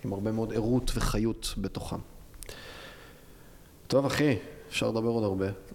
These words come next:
Speaker 1: אה, מודה לך על השיתוף.
Speaker 2: תודה לך.
Speaker 1: על האנרגיה,
Speaker 2: <laughs>
Speaker 1: ו-, אני חושב שיש, יש הרבה מה לקחת מה-, מהמסע שלך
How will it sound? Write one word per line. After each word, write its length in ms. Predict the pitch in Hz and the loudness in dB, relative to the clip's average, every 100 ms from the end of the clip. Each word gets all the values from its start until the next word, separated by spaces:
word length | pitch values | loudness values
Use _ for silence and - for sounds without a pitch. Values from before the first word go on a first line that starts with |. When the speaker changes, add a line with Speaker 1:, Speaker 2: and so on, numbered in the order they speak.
| - | 0
Speaker 1:
אה, 60 | 80 92 92 92 90 92 92 - - - | 2 2 2 0 0 -2 -6 -10 -18 -8
מודה 200 | 104 101 | -4 0
לך 200 | 135 - | 0 0
על 180 | 113 104 | 0 0
השיתוף. 640 | 101 98 104 - 95 - | -2 0 -2 -2 -4 -2
Speaker 2:
תודה 240 | 101 101 107 | 0 2 4
לך. 200 | 104 117 | 4 4
Speaker 1:
על 120 | 117 | 2
האנרגיה, 540 | 98 101 92 98 95 92 | 2 0 0 2 4 4
Speaker 2:
<laughs> 80 | 92 | 4
Speaker 1:
ו-, 400 | 95 92 95 95 - - - - - | 2 2 0 -2 -4 -8 -8 -10 -6
אני 120 | 104 | -4
חושב 180 | 98 135 | 0 0
שיש, 340 | 135 170 165 160 143 131 131 131 | 2 2 4 2 2 0 -2 2
יש 140 | 143 | 4
הרבה 200 | 135 147 | 4 6
מה 100 | 147 | 6
לקחת 440 | 123 117 113 113 | 4 2 0 -2
מה-, 580 | 104 98 98 95 95 95 | -2 -2 -2 -2 -2 -2
מהמסע 420 | 196 208 202 - | -2 -2 -2 -2
שלך 180 | - - | -2 -4